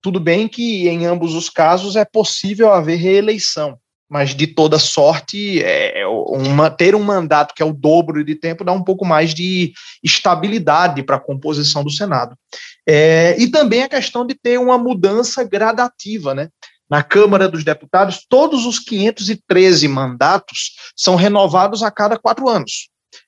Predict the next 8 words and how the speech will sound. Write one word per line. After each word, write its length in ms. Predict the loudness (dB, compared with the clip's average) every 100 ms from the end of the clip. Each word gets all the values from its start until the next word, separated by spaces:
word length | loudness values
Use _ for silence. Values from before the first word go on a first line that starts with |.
| -2
No 100 | -2
Senado, 480 | 0 -2 -2 -2 -4
não. 240 | -4 -6
No 100 | -6
Senado, 460 | -8 -4 -2 -2 -4
a 60 |
Constituição 640 | -6 -10 -10 -10 -4 -2
determina 720 | -2 -4 -4 -4 -4 -2 -2